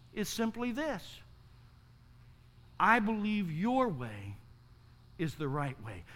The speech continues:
Now, you know what? I got a lot of stuff I gotta learn 'cause I don't know your book. I haven't read it a whole lot.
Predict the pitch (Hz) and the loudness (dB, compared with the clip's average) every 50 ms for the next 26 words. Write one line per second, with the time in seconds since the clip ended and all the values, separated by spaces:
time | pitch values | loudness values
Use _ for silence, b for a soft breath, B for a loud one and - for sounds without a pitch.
0 | B B - 156 185 175 165 175 185 202 214 208 185 180 196 208 226 233 - - | B B 0 2 2 4 2 2 0 2 2 2 2 2 2 2 2 0 -2 -8
1 | - - - - - - - - - - - - - - - - - - - - | -16 -18 -20 -20 -20 -20 -20 -16 -14 -12 -12 -14 -16 -18 -20 -20 -20 -20 -20 -20
2 | - - - - - - - - 170 196 214 196 175 135 117 123 143 156 170 185 | -20 -20 -20 -20 -18 -8 0 2 4 6 8 8 6 6 4 2 4 4 4 4
3 | 196 180 - - - 202 185 143 - 170 165 156 175 165 156 147 147 156 180 190 | 2 0 -2 0 2 2 2 2 2 0 0 2 2 0 0 0 -2 -2 -2 -4
4 | 170 135 107 90 - - - - - - - - - - - - - - - - | -4 -6 -8 -10 -14 -16 -20 -20 -20 -20 -20 -20 -20 -20 -20 -20 -20 -20 -20 -20
5 | - - - - - - - - - - - - 156 151 131 170 180 190 202 202 | -20 -20 -20 -20 -20 -20 -20 -20 -20 -20 -8 -4 -2 4 8 10 10 10 10 8
6 | 190 190 190 196 180 160 165 127 117 190 202 170 107 - - - - - - - | 4 4 2 2 2 0 0 2 4 6 6 6 4 -2 -8 -14 -16 -16 -12 -4
7 | - 131 156 160 180 190 190 185 208 160 165 185 185 185 180 160 151 139 117 135 | 0 2 4 6 6 6 6 4 2 2 4 4 4 4 2 0 -2 -2 -2 0
8 | 151 160 151 151 156 151 | 0 2 2 2 2 2